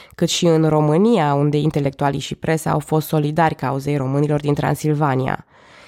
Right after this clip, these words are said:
În cele din urmă, procesul intentat semnatarilor a fost suspendat prin ordonanță regală.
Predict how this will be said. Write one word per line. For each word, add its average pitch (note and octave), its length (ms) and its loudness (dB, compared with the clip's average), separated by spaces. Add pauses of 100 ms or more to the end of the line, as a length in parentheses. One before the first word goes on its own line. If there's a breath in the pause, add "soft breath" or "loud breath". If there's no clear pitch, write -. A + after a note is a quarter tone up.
(320 loud breath)
În F#3 100 2
cele F3 240 2
din D#3 180 0
urmă, A3 340 2
procesul E3 520 -2
intentat D3+ 520 0
semnatarilor F3+ 800 0
a E3+ 80 0
fost E3+ 340 -2
suspendat D3+ 720 -2
prin D#3+ 300 -4
ordonanță D3 680 0
regală. C#3 720 -2